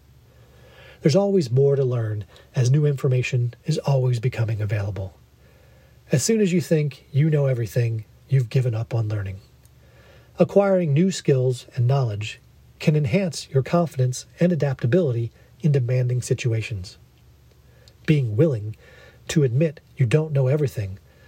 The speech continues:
will allow you to remain flexible so you can respond appropriately, no matter what you're faced with. And having that mindset will allow you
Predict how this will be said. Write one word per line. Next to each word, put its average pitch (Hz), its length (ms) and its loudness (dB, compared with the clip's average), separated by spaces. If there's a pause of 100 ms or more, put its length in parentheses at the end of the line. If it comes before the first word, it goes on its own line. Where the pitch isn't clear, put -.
(280)
will 170 140 2
allow 202 260 0
you 143 200 -2
to 135 160 -4
remain 147 360 0
flexible 107 600 -4 (100)
so - 160 -2
you 139 120 2
can 131 100 -2
respond 139 580 0
appropriately, 110 760 -4 (480)
no 147 100 4
matter 139 340 0 (200)
what 143 320 0
you're 120 180 2
faced 104 320 -4
with. 95 320 -10 (1080)
And 131 120 0
having 147 300 0
that 123 220 -2
mindset 127 520 -2 (440)
will 131 160 2
allow 147 260 2
you 120 280 -2